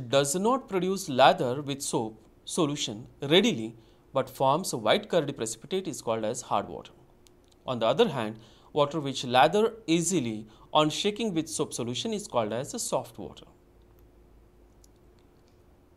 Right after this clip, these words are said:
Types of hardness. Basically, there are two types of hardness in water.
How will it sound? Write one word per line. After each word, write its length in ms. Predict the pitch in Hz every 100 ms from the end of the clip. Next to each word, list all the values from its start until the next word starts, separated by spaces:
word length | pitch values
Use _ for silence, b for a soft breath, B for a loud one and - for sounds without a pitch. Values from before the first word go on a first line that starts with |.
| _ _ _ _
Types 260 | 196 214 220
of 120 | 247
hardness. 520 | 156 101 - - - -
Basically, 380 | 175 214 240 247
there 160 | 180 170
are 120 | 185
two 180 | 185 151
types 240 | 123 120
of 100 | 151
hardness 420 | 160 160 220 -
in 180 | - 151
water. 280 | 117 123 220